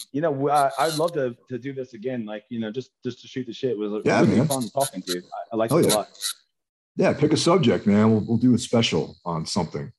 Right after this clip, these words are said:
Speaker 1: Cool. Cool. Yeah, yeah, that'd be great. And, uh, again, uh, you know, thanks for, thanks for opening up and, and giving me a chance to talk to you too. It was, and, um, yeah, I, I hope, I hope this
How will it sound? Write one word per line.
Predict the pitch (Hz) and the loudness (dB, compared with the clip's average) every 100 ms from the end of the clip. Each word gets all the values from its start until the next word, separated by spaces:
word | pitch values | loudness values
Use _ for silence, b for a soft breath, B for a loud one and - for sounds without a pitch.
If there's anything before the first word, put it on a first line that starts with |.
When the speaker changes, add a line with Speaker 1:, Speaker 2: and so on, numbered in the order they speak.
| _ 240 | _ -6
Speaker 1:
Cool. | - - - _ _ _ - | -6 -10 -20 _ _ _ -6
Cool. | 262 - _ - - | -4 -4 _ -12 -4
Yeah, | 190 | 0
yeah, | 220 | 2
that'd | 139 151 | 0 -2
be | 180 | -2
great. | 190 175 - | -2 -2 -2
And, | 143 143 143 151 | -2 -2 -4 2
uh, | 151 160 | 2 2
again, | 165 185 127 120 | 0 -2 -4 -6
uh, | 135 131 127 123 | -4 -2 -4 -8
you | 147 | -10
know, | 139 - - _ - | -12 -14 -20 _ -8
thanks | 165 - | -6 -2
for, | 160 143 135 131 - | 2 4 4 0 -6
thanks | 156 | -4
for | 160 | 0
opening | 143 147 139 127 | 0 0 -4 -4
up | 143 147 | -6 -8
and, | 110 107 - | -10 -12 -12
and | 110 107 104 _ _ | -10 -8 -10 _ _
giving | 120 135 123 | -4 -2 -2
me | 139 | 0
a | 135 | -2
chance | 131 123 - | -4 -8 -8
to | |
talk | 127 123 - | -6 -4 -4
to | |
you | 123 139 | -4 -4
too. | 131 131 131 | -4 -2 -2
It | |
was, | 107 104 _ _ _ _ _ - | -4 -8 _ _ _ _ _ -6
and, | 107 104 | -2 2
um, | 104 104 101 85 _ | 4 4 0 -8 _
yeah, | 127 143 107 - | -2 -2 -4 -6
I, | 127 135 123 | -2 -2 -2
I | 120 | 0
hope, | 170 175 - _ _ 123 | 0 0 -8 _ _ -2
I | 135 | 0
hope | 175 - | 0 -2
this | 143 | -6